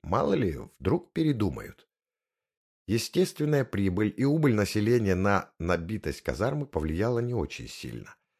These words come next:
Если нас было порядка полусотни, то теперь лишь на десяток больше. Зато новых лиц оказалось больше половины, и я с удовольствием пошёл знакомиться.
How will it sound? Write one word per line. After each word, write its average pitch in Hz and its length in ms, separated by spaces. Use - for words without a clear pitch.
Если 143 320
нас 135 220
было 123 340
порядка 113 480
полусотни, 151 840
то 185 160
теперь 165 320
лишь 131 400
на 117 140
десяток 104 440
больше. 76 400
Зато 90 280
новых 143 400
лиц 143 300
оказалось 95 540
больше 82 420
половины, 76 640
и 95 80
я 120 540
с - 100
удовольствием 123 680
пошёл 95 480
знакомиться. 67 1080